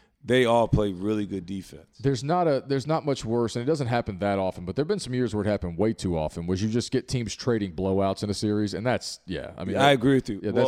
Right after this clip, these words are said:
Speaker 2: that's
Speaker 1: Golden State, when it's hot, it always has the chance to bl-, get, blow people out.
Speaker 2: But with, speaking of defense, Drew Holiday, look at that. I mean, that dude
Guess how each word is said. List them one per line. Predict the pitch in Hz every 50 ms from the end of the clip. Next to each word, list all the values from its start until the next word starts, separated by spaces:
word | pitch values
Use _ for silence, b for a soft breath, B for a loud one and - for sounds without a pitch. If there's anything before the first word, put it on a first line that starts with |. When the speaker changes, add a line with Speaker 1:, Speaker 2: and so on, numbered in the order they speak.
| 127 120
Speaker 2:
that's | - - - 117 107
Speaker 1:
Golden | 127 139 156 151 156
State, | 139 - 180 147 135
when | 120 123 123
it's | 120 104 127
hot, | 120 117 104 - -
it | 80
always | 107 110 113 110 110 101
has | 113 107 107 87
the | 101 98
chance | - - 110 107 104 101
to | - - 98
bl-, | 90 104 -
get, | 87 87 101 98 - - -
blow | 90 98 104 101
people | - 101 92 90 90 92 87
out. | -
Speaker 2:
But | 147 147 151
with, | 147 139 107 -
speaking | - - 196 160 147
of | 117
defense, | 101 131 127 - - 87 65 -
Drew | - - 139 151 131
Holiday, | 123 117 107 95 82 80
look | 107 151 -
at | -
that. | 104
I |
mean, | 120 117
that | 143 175 208 160
dude | 131 131 123 117 98